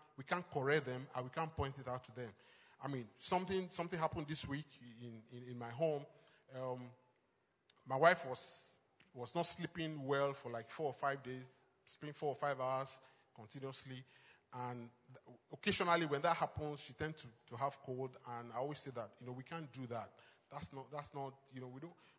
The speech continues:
we have a lot of things to do, but we need to be, do it gradually." So, but I didn't say anything. So when she had the cold, she didn't want to tell me because she knows what my reaction was gonna be. So she told me, eventually I found out, and the next thing I said was that, "Well, Sheba, I told you." He said, "Yeah, you are being judgmental."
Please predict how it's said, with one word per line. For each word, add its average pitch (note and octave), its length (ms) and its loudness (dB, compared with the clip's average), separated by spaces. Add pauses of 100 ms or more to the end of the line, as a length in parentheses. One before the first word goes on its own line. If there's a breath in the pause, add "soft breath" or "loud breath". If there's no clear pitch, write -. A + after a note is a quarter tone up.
(120)
we C3 80 -6
have F#3 160 0
a D3+ 40 2
lot D#3+ 140 4
of C#3 120 -6
things D3 180 -8
to - 80 -18
do, B2+ 160 -8
but B2 60 -4
we A#2+ 120 -4
need C3+ 140 -6
to A#2+ 100 -16
be, A2 100 -14 (140)
do C3+ 80 -8
it A#2 120 -8
gradually." A2+ 480 -4
So, A2 320 -10 (360 loud breath)
but B2 120 -2
I C3 80 2
didn't E3+ 140 2
say D3+ 80 4
anything. D3 120 -2
So D3 60 2
when E3 120 6
she D#3 80 -2
had A3 160 6
the F3 40 -2
cold, D#3+ 320 2
she E3 100 -6
didn't G3 120 -4
want E3+ 120 -2
to B2+ 60 -8
tell D3+ 240 6
me B2 140 0 (380 loud breath)
because D3 220 6
she D#3 140 -2
knows E3+ 260 6
what D#3 180 -2
my C3+ 120 -2
reaction C3 360 2
was A#2 140 -6
gonna B2+ 180 -4
be. A2+ 160 -8 (320 soft breath)
So - 140 -10
she E3 140 -6
told A#3+ 420 2
me, C3+ 240 -2
eventually F3 420 6
I F#3+ 100 6
found D#3+ 340 2
out, B2 200 2 (380 loud breath)
and D#3+ 100 0
the D#3 40 2
next A3+ 180 12
thing G3+ 140 4
I C#3+ 80 8
said E3 260 2
was C3+ 160 2
that, C3 140 6
"Well, E3+ 240 4 (320)
Sheba, D3 180 -2
I E3 80 6
told D#3 320 4
you." B2 60 -2
He A2 60 -2
said, D#3 160 6 (100)
"Yeah, C3 100 2 (160)
you C3 80 -4
are B2+ 40 -4
being D#3 160 -6
judgmental." C3+ 580 -2